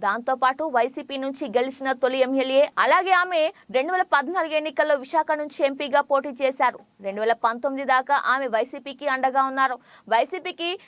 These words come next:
రెండు వేల ఇరవై రెండు దాకా గౌరవ అధ్యక్షురాలిగా ఉన్నారు. ఎప్పుడైతే షర్మిల తెలంగాణలో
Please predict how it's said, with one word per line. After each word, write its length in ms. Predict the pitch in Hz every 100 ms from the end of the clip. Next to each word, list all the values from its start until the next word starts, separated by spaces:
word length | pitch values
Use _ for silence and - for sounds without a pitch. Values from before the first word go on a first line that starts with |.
| -
రెండు 180 | 247 294 349
వేల 120 | 359
ఇరవై 160 | 330 330 320
రెండు 140 | 285 277
దాకా 240 | 320 320 302 262
గౌరవ 240 | 285 302 269
అధ్యక్షురాలిగా 600 | 240 302 311 302 294 294 285
ఉన్నారు. 260 | 285 269 - - 185
ఎప్పుడైతే 360 | 208 247 254 269
షర్మిల 340 | 277 254 269 269 262
తెలంగాణలో 540 | 254 269 277 269 269